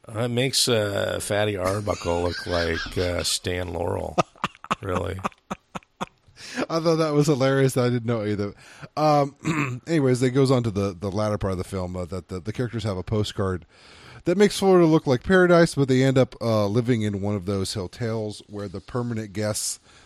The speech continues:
Speaker 2: live in the woodwork. I don't know what he's talking about that.
Speaker 1: I don't either.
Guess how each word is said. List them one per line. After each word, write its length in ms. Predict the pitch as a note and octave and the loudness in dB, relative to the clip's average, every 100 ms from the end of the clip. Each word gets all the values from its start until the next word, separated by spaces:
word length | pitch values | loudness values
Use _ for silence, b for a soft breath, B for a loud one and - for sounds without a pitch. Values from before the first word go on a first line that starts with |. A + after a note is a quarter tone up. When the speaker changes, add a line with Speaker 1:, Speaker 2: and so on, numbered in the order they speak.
| b | b
Speaker 2:
live 280 | G#2 A2+ A2+ | -2 0 0
in 160 | A2 | -2
the 80 | F#2+ | -4
woodwork. 600 | F2+ F2 G#2+ F#2 D#2 D2+ | -6 -4 -6 -4 -8 -8
I 80 | G#2 | -10
don't 100 | E3 | -8
know 100 | D3 | -6
what 80 | A2+ | -6
he's 120 | F2+ | -6
talking 280 | - G#2 F#2+ | -8 -10 -8
about 240 | E2 D2+ | -8 -10
that. 280 | - F#2+ D#2 | -6 -4 -4
Speaker 1:
I 200 | F#2 F2+ | -6 -6
don't 180 | F2 F2 | -6 -6
either. 340 | F2 E2+ E2 | -6 -6 -8